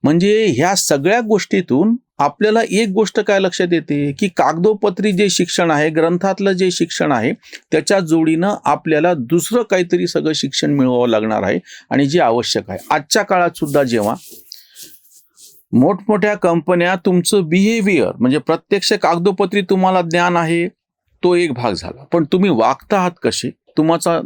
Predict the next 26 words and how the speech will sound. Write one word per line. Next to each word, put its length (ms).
इमोशनल 560
कोशंट, 540
म्हणजे 340
जसं 260
आयक्यू 520
तपासला 360
जातो, 280
तसं 180
ईक्यू 400
तपासला 400
जातो 260
ना. 140
ही 220
महत्त्वाची, 580
ही 200
गोष्ट 320
महत्त्वाची 520
का 220
वाटली 260
की 160
जी 140
आमच्या 420
शास्त्रामध्ये 600
आधीपासून 480
सांगितलेली 580
होती. 280